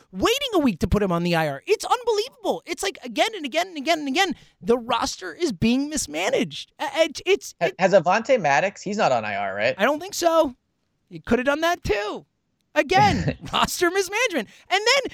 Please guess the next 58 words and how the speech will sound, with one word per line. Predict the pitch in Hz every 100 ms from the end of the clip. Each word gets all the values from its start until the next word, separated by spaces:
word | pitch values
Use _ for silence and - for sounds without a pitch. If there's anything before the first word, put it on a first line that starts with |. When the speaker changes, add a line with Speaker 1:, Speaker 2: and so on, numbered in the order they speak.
| -
Speaker 1:
you | 302
have | 453
to | - 427
lose | 403 427
a |
guy | 415 370 415
like | 415
Casey | 349 381 -
Toohill | - 453 622 -
'cause | 349 226
of | 196
it. | 147 - _ _
Like, | - 370
if | 392
you | 466
had | 349
done | 403 494
that, | 427 403
you | 415
wouldn't | 427 415
have | 330
had | 370 587 -
to. | 359 185 135 - _ _
It's | - - -
just | 440
crazy. | - -
Speaker 2:
Yeah, | -
so | 170
let, | 185 190 117 _ _ _ _ _ _ _ -
let's | 170 170
get | 254
into | 214
the | 190
Casey | 175 165 156
Toohill | 127 143
Speaker 1:
Sure. | 127 120 101
Speaker 2:
thing | 120 113
now, | 107 101
'cause | 117
it, | 117 -
the, | 120 -
the | 123
transition | 123 113 113 110 107
is | -
perfect. | 101 - 101
So | 175 156 - - - - _
Casey | - 226 247 262
Toohill, | - 214 202 -
to | 147
me, | 127 135 147 151 -
is, | 139 123
to | -
your | 131 120
point, | 165 156
such | 151 143
a |
classic | 113 127 120 123 127
example | 127 117 113 113 147 156 156